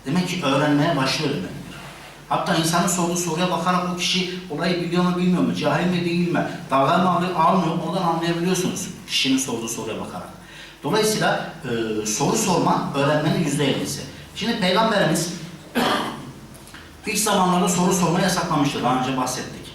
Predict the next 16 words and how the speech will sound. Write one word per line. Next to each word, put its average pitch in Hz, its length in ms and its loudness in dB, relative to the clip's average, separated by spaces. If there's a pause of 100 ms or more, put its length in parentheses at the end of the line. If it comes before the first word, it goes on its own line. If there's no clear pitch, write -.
(180)
Bunun 175 120 2
sebebi 147 500 2
ve 131 120 -2
korkusu 143 320 2
şuydu - 280 0
Peygamberimizin, - 580 -4 (280)
bir - 40 -4
şey 180 140 0
sorarlar 165 460 2
da - 320 -2
sonra 139 200 0
ayet 151 300 2
iner, 139 120 2
yasaklanır 120 500 -2
diye. - 220 -10 (340)
Ama 135 320 0